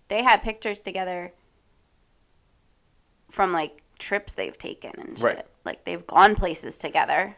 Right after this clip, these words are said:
Speaker 2: Right. And, excuse me, what I was gonna say is, and now I, now I kinda forgot it. Now I kinda forgot it.
Speaker 1: My bad.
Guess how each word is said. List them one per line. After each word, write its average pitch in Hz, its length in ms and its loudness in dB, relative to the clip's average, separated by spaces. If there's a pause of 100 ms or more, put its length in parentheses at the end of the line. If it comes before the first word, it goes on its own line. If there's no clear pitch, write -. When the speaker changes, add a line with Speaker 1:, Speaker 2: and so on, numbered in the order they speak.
(140)
Speaker 2:
Right. 151 260 2 (460)
And, 165 300 0 (880)
excuse 170 460 -8
me, 131 140 -8
what 135 180 4
I 160 100 8
was 190 140 6
gonna 143 220 4
say 131 460 0 (500)
is, 113 480 -6 (480)
and 107 80 -12
now 110 140 -8
I, 104 120 -10 (100)
now 104 180 -12
I - 20 -14
kinda 95 260 -16
forgot 101 400 -6
it. - 160 -14 (240)
Now 98 120 -12
I - 20 -14
kinda 92 200 -16
forgot - 320 -14
it. - 200 -18
Speaker 1:
My 65 140 -10
bad. - 220 -18